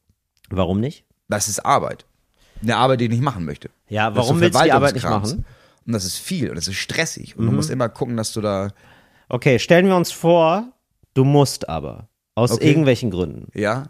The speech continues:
Speaker 2: also
Speaker 1: Und
Speaker 2: ich
Speaker 1: du
Speaker 2: darf
Speaker 1: musst ein Restaurant
Speaker 2: so, ist
Speaker 1: aufmachen.
Speaker 2: hier Cancel Culture hat auch mich erwischt. Ich darf nicht mehr auftreten.
Speaker 1: Ja.
Speaker 2: Aber
Speaker 1: Ja.
Speaker 2: aus Zufall bietet mir jemand ein Restaurant an, das kann ich übernehmen.
Speaker 1: Ja, genau.
Speaker 2: Okay. Ich hätte mal fast eine Kneipe übernommen.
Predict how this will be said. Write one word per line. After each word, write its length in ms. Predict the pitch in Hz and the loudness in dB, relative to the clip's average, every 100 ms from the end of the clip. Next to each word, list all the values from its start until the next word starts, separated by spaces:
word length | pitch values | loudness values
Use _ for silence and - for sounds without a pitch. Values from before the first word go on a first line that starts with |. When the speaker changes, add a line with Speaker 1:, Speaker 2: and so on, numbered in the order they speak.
| _ | _
Speaker 2:
also 280 | 110 123 127 | -2 0 2
Speaker 1:
Und 40 | |
Speaker 2:
ich 40 | 131 | 4
Speaker 1:
du 60 | |
Speaker 2:
darf 80 | 165 | 6
Speaker 1:
musst 140 | 196 185 | 4 4
ein 40 | |
Restaurant 580 | 165 165 - 131 117 - | 4 4 2 0 0 0
Speaker 2:
so, 80 | 110 | 0
ist 20 | 107 98 | 0 0
Speaker 1:
aufmachen. 60 | 92 | 0
Speaker 2:
hier 120 | 139 85 | 0 0
Cancel 420 | 160 180 170 170 | 2 2 0 -4
Culture 400 | 156 156 147 139 | 0 0 0 -4
hat 140 | 151 | -4
auch 180 | 139 117 | -4 -6
mich 160 | 160 - | -6 -2
erwischt. 480 | 170 170 220 - - _ - - - - - - _ _ - | -2 -2 -6 -10 -18 _ -18 -12 -10 -8 -8 -10 _ _ -8
Ich 100 | 139 | 0
darf 260 | 147 151 | 2 2
nicht 180 | 160 123 | -2 -2
mehr 160 | 139 120 | 0 2
auftreten. 580 | 151 - - 170 92 98 | 0 -2 -2 -2 0 2
Speaker 1:
Ja. 360 | 113 107 147 - _ _ - | 2 2 -2 -10 _ _ 0
Speaker 2:
Aber 440 | 160 202 190 185 | 2 4 0 2
Speaker 1:
Ja. 200 | 110 117 | 2 2
Speaker 2:
aus 180 | 147 - | 2 -2
Zufall 440 | - 214 - 160 | -2 -2 0 0
bietet 260 | 170 160 151 | 0 -2 -2
mir 100 | 143 | -2
jemand 300 | 139 139 120 | -2 -2 -2
ein 20 | |
Restaurant 480 | 123 - 107 117 104 | -2 -2 0 2 2
an, 60 | |
das 120 | 104 - | -2 -2
kann 140 | 110 | -4
ich 100 | 107 | -4
übernehmen. 440 | 95 87 67 52 - _ _ _ - | -6 -6 -8 -12 -20 _ _ _ -2
Speaker 1:
Ja, 160 | 101 - _ _ _ _ _ | -2 -2 _ _ _ _ _
genau. 260 | 110 107 - | 0 0 0
Speaker 2:
Okay. 120 | - | -6
Ich 120 | - | 0
hätte 180 | 190 190 | 2 4
mal 100 | 160 | 2
fast 260 | 165 151 | 2 -2
eine 60 | 131 | -4
Kneipe 420 | 113 139 160 160 - | -4 -4 -4 -6 -6
übernommen. 380 | 147 151 160 | -4 -4 -6